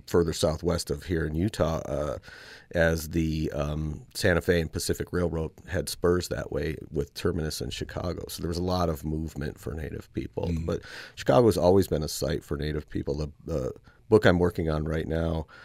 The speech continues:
Speaker 1: uh, I'm dealing via fiction specifically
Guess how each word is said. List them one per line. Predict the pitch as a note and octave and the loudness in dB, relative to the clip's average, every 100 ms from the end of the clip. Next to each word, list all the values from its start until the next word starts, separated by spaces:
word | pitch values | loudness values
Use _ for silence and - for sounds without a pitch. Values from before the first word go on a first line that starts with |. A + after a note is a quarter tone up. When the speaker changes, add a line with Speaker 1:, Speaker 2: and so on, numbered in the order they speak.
| - - | -20 -8
Speaker 1:
uh, | E2 D2+ D#2 D2 - - | -2 0 0 -2 -8 -4
I'm | D2 D#2 | -2 2
dealing | F2 E2 E2 D#2 C#2 - | 2 4 4 2 -2 -8
via | E2 E2+ D2+ | -2 2 2
fiction | - G#2 - D#2+ C2+ | 4 4 4 2 0
specifically | - - - - G2 E2 - D#2+ D#2 C#2+ | -6 -4 -2 2 4 2 2 0 0 -4